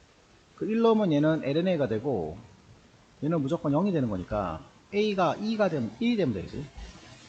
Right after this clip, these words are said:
그럼 A가 일일 때 답이 나올 수도 있으니까, 어,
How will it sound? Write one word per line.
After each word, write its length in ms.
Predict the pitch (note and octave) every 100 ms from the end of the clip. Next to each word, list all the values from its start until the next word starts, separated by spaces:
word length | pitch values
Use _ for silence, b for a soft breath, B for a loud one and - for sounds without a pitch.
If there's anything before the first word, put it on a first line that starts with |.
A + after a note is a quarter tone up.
| -
그럼 140 | - B3
A가 180 | G#3 F3+
일일 280 | A#3 A3+ G3+
때 280 | G#3 G#3 A3+ - -
답이 220 | B2 D3+
나올 240 | D#3 A#2 D#3
수도 180 | - B2+
있으니까, 640 | A#2 D#3+ C3 G#2+ G#2 D#3+ - - - - - - _ _ _
어, 200 | D2+ -